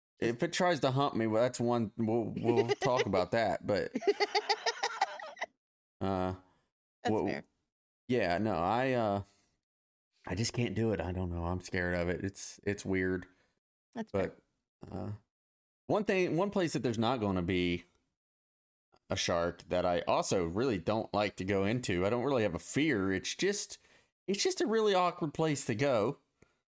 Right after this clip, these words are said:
Speaker 1: Um, we're gonna talk about it here on Awkward Asylum.
Speaker 2: <laughs> It's really awkward.
Speaker 1: Mm-hmm. Awkward Asylum is one of our favorite, uh, segments we do here on this show.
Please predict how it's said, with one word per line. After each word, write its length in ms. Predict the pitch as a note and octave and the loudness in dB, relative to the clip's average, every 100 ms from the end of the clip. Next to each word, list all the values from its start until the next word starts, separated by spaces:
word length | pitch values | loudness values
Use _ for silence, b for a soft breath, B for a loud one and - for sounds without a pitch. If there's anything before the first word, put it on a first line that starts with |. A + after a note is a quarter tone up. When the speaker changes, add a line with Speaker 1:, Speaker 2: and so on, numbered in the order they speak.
| _ _ | _ _
Speaker 1:
Um, 340 | A2+ A2+ A2+ A#2+ | -2 0 0 0
we're 80 | |
gonna 120 | C#3 D#3 | 0 0
talk 100 | E3+ | 0
about 200 | D#3 D#3+ | 2 2
it 20 | |
here 220 | F3 E3+ | 2 2
on 320 | G#3 A3 G#2+ - _ _ _ _ _ _ _ _ - | 2 2 -2 -6 _ _ _ _ _ _ _ _ -2
Awkward 360 | G2+ - F2 | 0 -2 -2
Asylum. 460 | F2+ A2 G#2 D#3+ - - _ _ _ - | 0 0 0 -2 -8 -12 _ _ _ -8
Speaker 2:
<laughs> 100 | B3 - _ | -8 -10 _
It's 140 | F3+ - | -14 -6
really 260 | G3 F4 | -2 -2
awkward. 480 | E3 F#3 - - - _ _ _ - | -2 -4 -6 -10 -10 _ _ _ -6
Speaker 1:
Mm-hmm. 280 | G2+ G2+ C3 G3+ - - - _ _ | -2 0 -2 -4 -14 -20 -20 _ _
Awkward 220 | D3+ D3+ C3 | -2 0 0
Asylum 440 | - A#2 G#2+ G#2 | 2 4 4 2
is 160 | G2+ F#2+ | 0 -2
one 220 | F#2+ A2+ | -2 0
of 80 | F#2 | 0
our 140 | F2+ | 0
favorite, 500 | F2+ F2+ F2 F2 F2 - _ _ _ _ _ - | 0 0 0 -2 -4 -8 _ _ _ _ _ -10
uh, 120 | F#2 G#2 | -8 -8
segments 520 | - A2+ G2 G2 F2 | -4 -2 0 -2 -2
we 120 | F#2+ | -4
do 160 | F#2 F#2+ | -2 0
here 180 | G2 F#2+ | 0 0
on 180 | F#2+ F#2 | 0 -2
this 120 | F2+ | -2
show. 420 | - G2 F2+ | 0 0 0